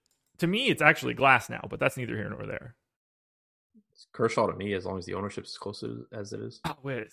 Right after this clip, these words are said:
Speaker 1: I had it flip-flopped. Yeah, it is Kershaw for me. Sorry.
Speaker 2: Yeah, I was gonna say,
Speaker 1: I
Speaker 2: you
Speaker 1: was
Speaker 2: started off
Speaker 1: think-,
Speaker 2: the show saying
Speaker 1: I
Speaker 2: Kershaw.
Speaker 1: was thinking that I had Glasnow in twenty percent of sims and he was ten percent owned, but it's,
Speaker 2: Yeah, yeah,
Speaker 1: it's
Speaker 2: yeah.
Speaker 1: the flip-flop of that. 'Cause I,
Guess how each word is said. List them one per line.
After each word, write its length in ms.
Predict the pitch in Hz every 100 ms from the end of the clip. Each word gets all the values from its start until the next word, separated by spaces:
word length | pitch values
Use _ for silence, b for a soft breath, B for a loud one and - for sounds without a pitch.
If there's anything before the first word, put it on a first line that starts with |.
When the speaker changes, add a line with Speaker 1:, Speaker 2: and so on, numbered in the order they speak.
| _
Speaker 1:
I 100 | 131
had 160 | 131 120
it 100 | -
flip-flopped. 480 | 127 120 107 - -
Yeah, 100 | 135
it 140 | - 151
is 140 | 143
Kershaw 340 | - 120 107 107
for 120 | 110
me. 160 | 107 -
Sorry. 240 | 143 117 -
Speaker 2:
Yeah, 80 | -
I 40 | 98
was 100 | 95
gonna 80 | 104
say, 80 | 110
Speaker 1:
I 60 |
Speaker 2:
you 60 | 175
Speaker 1:
was 100 | 196
Speaker 2:
started 60 | 104
off 80 | 139
Speaker 1:
think-, 100 | -
Speaker 2:
the 60 | -
show 40 | 87
saying 280 | 92 87 - -
Speaker 1:
I 40 |
Speaker 2:
Kershaw. 80 | 156
Speaker 1:
was 140 | 185 -
thinking 260 | 190 165
that 100 | 151
I 80 | 139
had 200 | 123 113
Glasnow 580 | 107 120 127 - 127 120
in 80 | 110
twenty 300 | 101 127 120
percent 280 | 123 - 120
of 80 | 113
sims 300 | 127 120 113
and 60 |
he 80 | 107
was 120 | 104
ten 220 | - 120
percent 320 | 104 113 107 107
owned, 280 | 120 123 -
but 120 | 110
it's, 240 | 107 - -
Speaker 2:
Yeah, 200 | 110 98 - -
yeah, 120 | 110
Speaker 1:
it's 140 | - -
Speaker 2:
yeah. 40 |
Speaker 1:
the 80 | 120
flip-flop 460 | - 120 139 127
of 100 | 131
that. 220 | 127 135 -
'Cause 100 | -
I, 160 | 135 127